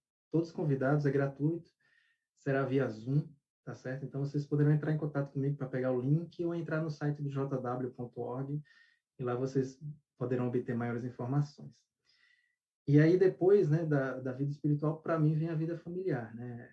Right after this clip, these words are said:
Eu com minha esposa aqui, a gente tenta fazer bastante coisa junto, principalmente a parte espiritual, mas a diversão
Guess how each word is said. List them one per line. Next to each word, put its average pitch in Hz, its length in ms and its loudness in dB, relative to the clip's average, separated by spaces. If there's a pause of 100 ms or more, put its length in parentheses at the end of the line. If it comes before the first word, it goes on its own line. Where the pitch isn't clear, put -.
(140)
Eu 123 180 -2
com 123 120 -10
minha 120 160 -6
esposa 123 520 -6
aqui, 110 240 -10
a 127 60 -6
gente 120 320 -12
tenta 123 260 -10
fazer 123 280 -8
bastante 123 340 -8
coisa 127 240 -4
junto, 123 300 -6
principalmente 123 360 -10
a 123 40 -8
parte 117 240 -12
espiritual, 127 640 -6
mas 117 240 -8
a 120 60 -6
diversão 123 600 -8